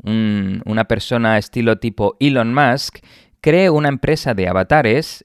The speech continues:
y podamos salir a la calle controlando de forma remota a cuerpos humanos o cuerpos robóticos, pero que, bueno, que nos permitan el contacto con el mundo exterior, estando, eh,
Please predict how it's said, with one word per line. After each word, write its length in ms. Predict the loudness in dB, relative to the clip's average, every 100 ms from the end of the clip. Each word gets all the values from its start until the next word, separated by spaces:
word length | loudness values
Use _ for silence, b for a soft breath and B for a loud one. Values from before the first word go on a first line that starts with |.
| -6
y 360 | -2 0 -2 -6 -20 _
podamos 380 | 0 2 2 0
salir 380 | -2 0 -2 -2
a 120 | -4
la 100 | -4
calle 540 | -4 -6 -2 -2 -4 B B B B
controlando 640 | -4 0 2 2 2 -2 -6
de 120 | -6
forma 240 | -4 0
remota 420 | 0 0 -2 -2 -4
a 60 |
cuerpos 460 | -2 -4 -4 -6 -4
humanos 560 | -2 0 0 -4 -6 -6
o 300 | -6 -6 -10 -12
cuerpos 320 | -8 -6 -6
robóticos, 760 | -2 0 0 0 -2 -2 -2 -10
pero 280 | -12 -12 -12
que, 240 | -14 -14
bueno, 260 | -14 -14 -14
que 160 | -10 -10 -10
nos 280 | -10 -6 -6
permitan 520 | -4 -2 0 0 -2 -2
el 440 | -2 -2 -2 -6
contacto 760 | -6 -6 -4 -4 -4 -2 -2 -2
con 180 | -6
el 80 | -4
mundo 300 | -2 -2 -2
exterior, 720 | -4 -6 -6 0 2 2 0 B B B -8
estando, 760 | -2 -2 2 0 4 6 6 4
eh, 400 | 0 2 2